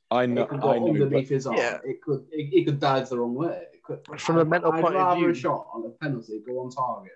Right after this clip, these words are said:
Speaker 2: than go wide. 'Cause there's
Speaker 1: I would
Speaker 2: always a
Speaker 1: say
Speaker 2: chance
Speaker 1: I
Speaker 2: of it going in.
Speaker 1: just don't, oh,
Speaker 2: Always.
Speaker 1: man, I disagree. Like, like, I, I get, I understand what you're saying, but I just, I don't think,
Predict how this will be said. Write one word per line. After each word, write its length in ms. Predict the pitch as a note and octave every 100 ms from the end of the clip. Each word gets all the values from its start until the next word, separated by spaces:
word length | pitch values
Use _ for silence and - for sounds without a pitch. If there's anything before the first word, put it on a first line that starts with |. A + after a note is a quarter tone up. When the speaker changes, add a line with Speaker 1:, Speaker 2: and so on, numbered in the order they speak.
| G#2+
Speaker 2:
than 120 | G#2
go 140 | G2
wide. 160 | G2+ - - _ _ _ _ _ -
'Cause 200 | A#2+ C#3
there's 140 | C3+ -
Speaker 1:
I 60 | D#3
would 100 | D#3
Speaker 2:
always 180 | C#3+ C#3+
a 20 |
Speaker 1:
say 100 | -
Speaker 2:
chance 180 | C#3+ C3
Speaker 1:
I 40 | B2
Speaker 2:
of 40 |
it 80 | F#2
going 160 | F#2+ G2
in. 120 | G2+
Speaker 1:
just 280 | C#3+ C#3 -
don't, 220 | B2+ -
oh, 40 | G#2+
Speaker 2:
Always. 280 | B2 G#2 G2+
Speaker 1:
man, 260 | B2 F#2+ - _
I 200 | B2 B2+
disagree. 500 | A#2 B2 A#2 B2 A2+ - -
Like, 200 | B2+ C3
like, 280 | D3+ C#3+ -
I, 60 | D3
I 40 |
get, 220 | C#3+ -
I 160 | C#3+ D#3
understand 380 | F3+ F3+ F3+ F3
what 40 |
you're 60 | A#2+
saying, 340 | - E3 C#3
but 100 | -
I 80 | B2+
just, 320 | C#3 C#3+ - - -
I 80 |
don't 200 | C3+ E3
think, 440 | - D3 C3 -